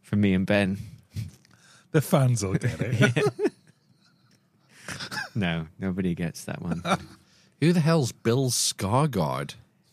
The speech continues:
Speaker 2: Skarsgård?
Speaker 1: He,
Speaker 3: Bill?
Speaker 1: he
Speaker 2: Yeah, he's like the daddy Skarsgård, isn't he?
Speaker 3: Bill?
Speaker 2: Who's the one who was
Speaker 3: I
Speaker 2: in
Speaker 3: thought it
Speaker 2: True
Speaker 3: was
Speaker 2: Blood?
Speaker 3: Stellan.
Speaker 2: Oh,
Speaker 3: Stellan's
Speaker 2: maybe
Speaker 1: Bill,
Speaker 2: Bill is,
Speaker 1: Bill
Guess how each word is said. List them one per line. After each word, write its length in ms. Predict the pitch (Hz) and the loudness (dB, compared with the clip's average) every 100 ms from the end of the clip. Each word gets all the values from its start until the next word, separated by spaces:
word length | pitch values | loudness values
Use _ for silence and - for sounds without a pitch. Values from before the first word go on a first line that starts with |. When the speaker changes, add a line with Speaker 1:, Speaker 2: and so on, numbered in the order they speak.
| _ _ | _ _
Speaker 2:
Skarsgård? 760 | - - 160 202 175 127 110 - - _ _ - | -2 2 4 4 2 4 2 -2 -12 _ _ -20
Speaker 1:
He, 60 | - | 0
Speaker 3:
Bill? 460 | 113 123 95 170 214 - _ _ | 4 4 2 -4 -8 -10 _ _
Speaker 1:
he 160 | 92 120 | 0 4
Speaker 2:
Yeah, 60 | |
he's 120 | 139 139 | 4 4
like 140 | 156 | 2
the 100 | 135 | 2
daddy 340 | 127 143 170 | 4 2 2
Skarsgård, 680 | 147 - 139 170 - 101 92 | -2 0 2 2 -2 -4 -4
isn't 180 | 98 123 | -4 -4
he? 60 | 160 _ _ _ _ _ | -4 _ _ _ _ _
Speaker 3:
Bill? 400 | 120 135 67 92 - | 0 0 -2 -8 -4
Speaker 2:
Who's 180 | 175 180 | 0 2
the 80 | 185 | 4
one 100 | 180 | 4
who 60 | 170 | 6
was 160 | 165 | 4
Speaker 3:
I 60 | 165 | 4
Speaker 2:
in 40 | 156 | 4
Speaker 3:
thought 80 | |
it 40 | 151 | 4
Speaker 2:
True 100 | 156 | 4
Speaker 3:
was 120 | 156 | 4
Speaker 2:
Blood? 240 | 139 160 139 | 4 4 4
Speaker 3:
Stellan. 440 | 120 175 98 78 - _ _ | 4 2 0 -4 -10 _ _
Speaker 2:
Oh, 300 | 151 170 165 | 2 4 4
Speaker 3:
Stellan's 220 | 113 135 165 160 | 2 2 2 4
Speaker 2:
maybe 120 | 139 | 4
Speaker 1:
Bill, 60 | 143 135 | 6 4
Speaker 2:
Bill 60 | |
is, 220 | 135 123 - | 4 0 -6
Speaker 1:
Bill 240 | - 135 | 0 4